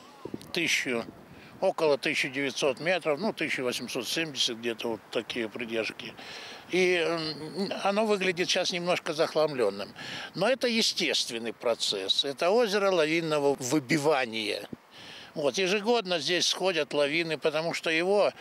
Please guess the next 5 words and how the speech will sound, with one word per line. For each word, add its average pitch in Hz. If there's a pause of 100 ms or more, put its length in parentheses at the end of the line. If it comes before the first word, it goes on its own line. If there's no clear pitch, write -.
(300)
опоясывают, 151
э, 127 (640)
э, 120
крутые 175
склоны, 170